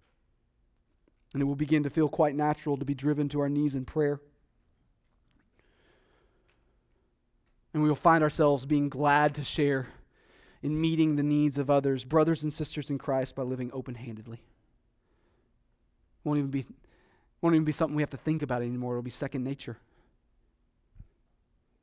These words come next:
A living sacrifice, holy and acceptable to God, is quite upside down from the wisdom of this world. Quite. Always has been, it always will be, and I get the impression that God clearly wants it to be so.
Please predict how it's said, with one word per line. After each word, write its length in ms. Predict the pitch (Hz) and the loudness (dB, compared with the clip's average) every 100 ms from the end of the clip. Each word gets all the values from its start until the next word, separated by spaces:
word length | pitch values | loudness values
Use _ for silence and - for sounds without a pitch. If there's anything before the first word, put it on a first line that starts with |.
| _ _ _ _ _ _ _ _ _ _ _ _ _ _ _ _ _ _ _ _ _ _ _ _ | _ _ _ _ _ _ _ _ _ _ _ _ _ _ _ _ _ _ _ _ _ _ _ _
A 80 | 156 | -2
living 480 | 156 151 160 180 175 | 2 4 4 4 2
sacrifice, 720 | - 151 151 165 160 160 156 | 0 2 2 -2 -2 -2 -2
holy 420 | - 156 156 156 | -2 0 2 2
and 80 | 156 | 0
acceptable 480 | 151 147 - 147 147 | -2 -6 -6 -6 -6
to 60 | |
God, 320 | 139 143 147 135 | -4 -2 -2 -4
is 100 | - | -8
quite 320 | - 160 160 | -8 -6 -6
upside 380 | 156 - 139 135 | -8 -6 -6 -4
down 260 | 135 127 | -6 -6
from 140 | 117 117 | -8 -8
the 60 | |
wisdom 280 | 117 113 117 | -8 -10 -8
of 60 | 113 | -8
this 180 | 113 - | -10 -10
world. 220 | 123 120 - _ _ _ _ _ _ _ _ _ _ _ | -10 -12 -16 _ _ _ _ _ _ _ _ _ _ _
Quite. 300 | - 135 - _ _ _ _ _ _ _ _ _ _ _ _ _ - | -4 -4 -4 _ _ _ _ _ _ _ _ _ _ _ _ _ -4
Always 220 | 139 143 | -2 2
has 260 | 175 175 147 | 4 4 4
been, 320 | 180 170 160 | 4 4 2
it 200 | 135 151 | -2 -6
always 360 | 151 147 139 | -4 -4 -4
will 240 | 131 160 165 | 0 0 2
be, 280 | 160 160 151 | 2 2 0
and 100 | 139 | -2
I 40 | |
get 200 | 147 - | -6 -4
the 80 | 151 | -4
impression 400 | 143 160 151 151 | -2 -4 -4 -6
that 80 | 131 | -4
God 180 | 143 | -6
clearly 320 | - - 147 135 | -6 -6 -4 -4
wants 240 | 139 135 | -4 -6
it 80 | 123 | -12
to 120 | - | -14
be 160 | 123 139 | -10 -10
so. 340 | - 117 113 | -10 -10 -12